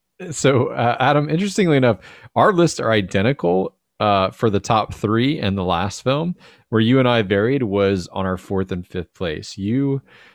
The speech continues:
um, on your list, uh, at, uh, fourth place had put Predator two. I had put Alien three, and, you know, we, we flip-flopped them basically. So you had Alien three at fifth, I had Predator two, um, at fifth.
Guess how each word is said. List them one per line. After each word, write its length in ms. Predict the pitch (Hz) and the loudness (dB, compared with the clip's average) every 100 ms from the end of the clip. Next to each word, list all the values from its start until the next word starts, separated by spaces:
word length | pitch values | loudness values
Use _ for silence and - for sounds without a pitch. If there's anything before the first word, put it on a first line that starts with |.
| _ - | _ -2
um, 380 | 101 95 92 - | 0 0 -2 -4
on 220 | 110 98 | -2 0
your 180 | 104 110 | 0 0
list, 460 | 95 90 90 - - | 0 0 -4 -12 -8
uh, 360 | 98 92 90 - - | -4 -2 -2 -4 -6
at, 400 | 95 92 - 110 | -6 -6 -6 -2
uh, 200 | 90 90 | -2 -2
fourth 280 | 107 95 | -2 -2
place 340 | - 95 90 - | 0 -2 -2 -4
had 120 | 90 | -6
put 340 | 101 90 87 | -4 -4 -4
Predator 680 | - 98 92 92 92 87 92 - _ _ _ _ _ - | -2 -2 0 0 0 0 -2 -6 _ _ _ _ _ -4
two. 420 | 135 110 90 87 | 2 4 4 2
I 140 | 92 | 0
had 160 | 95 - | 0 -2
put 180 | 98 82 | -4 -2
Alien 360 | 92 90 82 | -2 -2 -6
three, 400 | 76 87 101 127 | -6 -4 -2 -4
and, 420 | - 95 87 82 - _ _ | -6 -6 -8 -12 -18 _ _
you 160 | 101 | -10
know, 220 | 82 80 82 | -8 -8 -10
we, 140 | 90 - | -12 -10
we 80 | |
flip-flopped 520 | 85 101 - 87 80 - | -8 -8 -6 -8 -8 -12
them 100 | 85 | -14
basically. 500 | 87 - - 90 82 | -14 -16 -12 -12 -10
So 140 | 95 | -8
you 120 | 87 | -6
had 280 | 85 82 82 | -4 -6 -8
Alien 400 | 85 87 85 82 | -8 -6 -6 -8
three 240 | - 82 82 | -8 -8 -8
at 120 | - | -6
fifth, 200 | 82 80 | -6 -6
I 80 | 80 | -6
had 140 | 76 | -6
Predator 360 | - 82 76 82 | -8 -10 -8 -10
two, 360 | - 82 76 - - _ _ _ | -8 -8 -8 -12 -20 _ _ _
um, 360 | - 76 85 - _ - | -8 -8 -8 -12 _ -12
at 240 | 80 - | -12 -12
fifth. 260 | - - | -12 -10